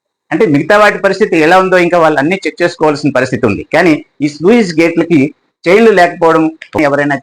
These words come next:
చేశారా, దీని వెనక ఏమైనా ఉందా, లేకపోతే ఇది, ఆ, నిర్వహణ లోపం వల్ల గత ఐదేళ్లుగా గ్రేజ్ కూడా పెట్టిన పరిస్థితి ఉంది. ఆ నిర్వహణ లోపం వల్ల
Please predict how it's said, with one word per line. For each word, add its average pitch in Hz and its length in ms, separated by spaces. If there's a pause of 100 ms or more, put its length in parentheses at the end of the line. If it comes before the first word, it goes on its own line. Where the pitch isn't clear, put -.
చేశారా, 117 340 (120)
దీని 165 240
వెనక 160 260
ఏమైనా 131 420
ఉందా, 104 280 (440)
లేకపోతే 131 720 (220)
ఇది, 156 420 (320)
ఆ, 139 720 (340)
నిర్వహణ 185 480
లోపం 156 320
వల్ల 151 180
గత 127 220
ఐదేళ్లుగా 151 600 (320)
గ్రేజ్ 165 240
కూడా 156 240
పెట్టిన 139 320
పరిస్థితి 143 460
ఉంది. 123 300 (220)
ఆ 120 60
నిర్వహణ 147 520
లోపం 135 360
వల్ల 131 320